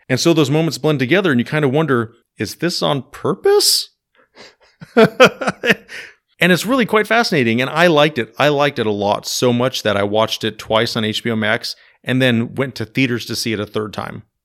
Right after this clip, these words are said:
But you really do need to accept that it's probably, maybe, bad on purpose or silly on purpose. It's hard to tell. And part of that confusion kinda lends to the charm of the film.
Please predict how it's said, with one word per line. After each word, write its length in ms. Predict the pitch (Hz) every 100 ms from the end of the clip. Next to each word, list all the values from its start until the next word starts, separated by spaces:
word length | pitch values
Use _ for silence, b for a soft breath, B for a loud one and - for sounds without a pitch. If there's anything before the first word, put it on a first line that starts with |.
| _ _ _
But 120 | 151
you 100 | 139
really 240 | 143 202 180
do 260 | 120 147
need 300 | 139 120 143 -
to 140 | 110
accept 540 | 110 - 131 104 -
that 360 | 107 104 95 -
it's 180 | - -
probably, 1300 | - - - 110 107 123 139 156 147 170 180 214 - _ _ _ _ -
maybe, 720 | 107 113 160 233 285 277 - _ _ -
bad 340 | 120 151 160
on 140 | 170 185
purpose 540 | - 208 156 - - _ _ _ _ -
or 160 | 113
silly 400 | - - 156 180
on 160 | 196 196
purpose. 460 | 214 220 240 - - _ _ _ _
It's 160 | 156 -
hard 220 | 214 226
to 60 | 214
tell. 500 | - - 131 98 - b b
And 140 | 139
part 200 | 190 214
of 40 | 175
that 120 | 165
confusion 500 | 139 127 170 127 104
kinda 320 | - 240 208
lends 280 | 117 170 -
to 80 | 110
the 80 |
charm 280 | 107 220 226
of 60 | 117
the 80 | 95
film. 280 | 101 95